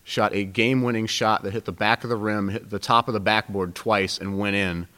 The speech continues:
And I'm still, I was nine years old when that happened, and it's still, watching the video of it, it's just one of the weirdest, coolest things I've ever seen on a basketball court. And then there's just things like going in sixth grade with my friends who none of us were rich enough to really afford to even go to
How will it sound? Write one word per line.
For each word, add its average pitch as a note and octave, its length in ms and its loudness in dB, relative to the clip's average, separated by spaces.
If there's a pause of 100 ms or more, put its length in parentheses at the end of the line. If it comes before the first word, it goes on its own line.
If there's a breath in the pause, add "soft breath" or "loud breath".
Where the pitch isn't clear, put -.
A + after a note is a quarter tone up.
(340 soft breath)
And G2 140 -4
I'm G2 140 -2
still, G2 420 -2
I G2 40 0
was G2+ 100 -2
nine G#2+ 220 2
years G#2 180 -2
old F#2+ 160 0
when F#2+ 80 -2
that F#2 160 0
happened, F2+ 340 0
and F2+ 80 -4
it's F2 160 -8
still, F2+ 500 -4
watching F#2 360 -6
the F2+ 80 -4
video F2+ 360 -2
of F2 120 -2
it, F2 100 -6
it's - 460 -12
just - 160 -10
one F#2+ 100 -6
of F2+ 40 -6
the F2+ 60 -4
weirdest, F#2 360 -4
coolest F2+ 280 -6
things F#2 200 -6
I've F2 120 -6
ever E2+ 160 -6
seen F2+ 240 -6
on E2+ 80 -4
a E2+ 40 -4
basketball F2 500 -4
court. F2+ 300 -8 (560 loud breath)
And A#2+ 160 2
then C3 240 2
there's B2+ 240 0
just B2 240 -8
things B2+ 240 -2
like A#2+ 180 -2
going A#2+ 300 -2
in A#2 100 -2
sixth - 320 -4
grade G#2+ 280 -2
with G#2 120 -8
my G2 140 -2
friends G2+ 840 -2
who G#2 220 -4
none A2 240 2
of G#2 100 -2
us - 320 -8
were G#2+ 160 -8
rich F#2+ 380 -6
enough G2+ 340 -2
to G#2 100 -6
really G2+ 200 0
afford G2 240 -4
to G2 60 -2
even F#2+ 120 -4
go F#2+ 140 -2
to F2+ 200 -2